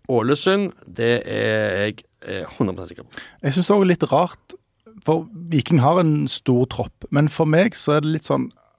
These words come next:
Speaker 2: har de en stor tropp der flere er tilgjengelige over tid?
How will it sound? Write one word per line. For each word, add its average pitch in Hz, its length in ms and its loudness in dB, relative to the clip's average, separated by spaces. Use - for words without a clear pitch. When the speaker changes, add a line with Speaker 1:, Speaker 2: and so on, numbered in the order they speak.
Speaker 2:
har 143 300 0
de 180 160 2
en 143 160 0
stor 139 360 -2
tropp - 360 -4
der 127 140 2
flere 143 480 -2
er 127 80 -2
tilgjengelige 131 640 -2
over 143 400 -2
tid? 214 320 0